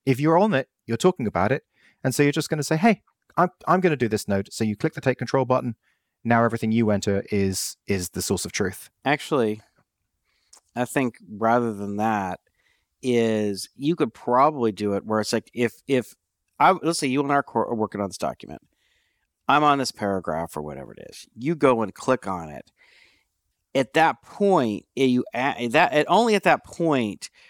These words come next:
Speaker 2: where we're working on the same th-, where we might be a collision, then you,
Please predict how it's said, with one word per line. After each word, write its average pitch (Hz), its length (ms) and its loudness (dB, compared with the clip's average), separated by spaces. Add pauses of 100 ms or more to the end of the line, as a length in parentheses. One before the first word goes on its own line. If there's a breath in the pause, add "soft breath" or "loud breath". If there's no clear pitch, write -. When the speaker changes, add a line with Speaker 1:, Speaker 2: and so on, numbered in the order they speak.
(120)
Speaker 2:
where 127 240 2
we're 127 140 0
working 135 420 0
on 120 160 2
the 110 80 0
same 113 360 -2
th-, - 180 -12
where 120 160 2
we 123 140 4
might 131 340 2
be 131 80 0
a 123 60 0
collision, 123 560 0
then 113 320 -2
you, 95 260 -2